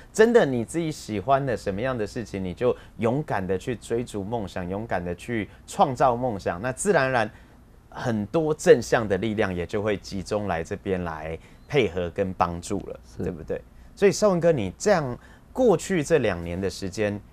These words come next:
Speaker 1: 有没有比较印象深刻的这个客人？刚有那个街坊邻居，就是每天一定要来啉一杯咖啡啦，
Speaker 2: 有。
Speaker 1: 还是说，哦？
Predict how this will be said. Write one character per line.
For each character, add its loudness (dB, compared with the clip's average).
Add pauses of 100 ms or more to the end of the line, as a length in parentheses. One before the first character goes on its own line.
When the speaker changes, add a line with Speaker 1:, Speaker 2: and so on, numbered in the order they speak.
Speaker 1:
有 2
没 2
有 2
比 -4
较 4
印 0
象 -2
深 0
刻 2
的 2
这 -4
个 0
客 0
人？ -10 (600)
刚 6
有 2
那 0
个 4
街 2
坊 2
邻 0
居， -2
就 4
是 0
每 2
天 4
一 0
定 -2
要 0
来 4
啉 -2
一 -6
杯 0
咖 0
啡 -2
啦， 2
Speaker 2:
有。 6
Speaker 1:
还 0
是 -6
说， -2 (440)
哦？ -2